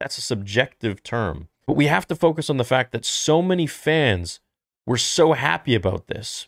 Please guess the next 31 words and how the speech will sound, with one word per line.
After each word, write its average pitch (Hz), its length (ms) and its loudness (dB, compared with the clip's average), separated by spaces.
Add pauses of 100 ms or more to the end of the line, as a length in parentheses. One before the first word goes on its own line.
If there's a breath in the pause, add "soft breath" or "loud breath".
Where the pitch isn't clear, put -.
(140)
and 113 240 0
they 143 180 6
felt 110 480 2
it 113 140 -2
was 107 200 2
the 98 120 -2
true 120 340 0
essence 98 340 -6
of 85 120 -6
Star 78 240 -2
Wars. - 360 -10 (220)
Now, 139 160 4
to 135 120 -6
be 160 180 0
all-inclusive, 147 720 2
which 101 120 -2
I 107 80 4
know 113 200 2
Disney 104 400 0
is, 87 180 -4
that's - 320 -8
all 151 460 6
they 117 160 4
want, 110 400 2 (140)
it's 92 140 -2
all 143 200 6
they 123 120 4
talk 113 300 0
about 80 220 -4
and - 100 -16
peddle, 123 380 0